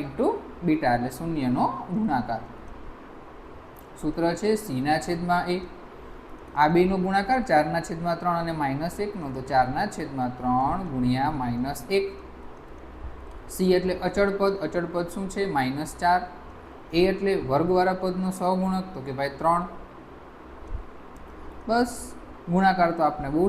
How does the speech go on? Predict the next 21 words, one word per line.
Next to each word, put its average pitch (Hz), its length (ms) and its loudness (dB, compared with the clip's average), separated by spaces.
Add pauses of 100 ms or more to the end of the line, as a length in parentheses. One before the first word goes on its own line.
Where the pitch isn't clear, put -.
સારો 208 240 4
આવડે 202 200 4 (100)
છે. 202 180 4
છેદમાં 160 360 -2
કાંઈ 160 200 0
નહીં 156 160 -4
હોય 147 180 0
તો 143 60 -4 (160)
એક, 208 80 -6 (920)
અંશ 156 200 0 (120)
અંશનો 208 320 2 (100)
ગુણાકાર, 196 460 4 (200)
છેદ 139 200 -4 (160)
છેદનો 196 320 -2
ગુણાકાર, 190 460 0 (160)
ચાર 180 220 6 (120)
એકુ 190 220 -2 (600)
ચાર, 170 280 6 (320)
વત્તે 160 280 -2 (120)
ઓછે 180 280 -2 (380)
ઓછા 165 340 2